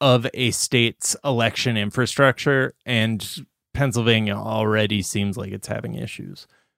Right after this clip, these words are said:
Uh, it's having issues with mail-in votes. It's having issues with, uh, whether, like, how many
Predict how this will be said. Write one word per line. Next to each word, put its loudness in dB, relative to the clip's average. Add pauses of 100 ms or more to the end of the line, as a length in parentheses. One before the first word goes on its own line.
(140)
Uh, 2
it's -6
having 2
issues -2
with -6
mail-in 4
votes. 4
It's -10
having -2
issues -8
with, -10 (380)
uh, 2
whether, 0
like, -6
how -2
many -2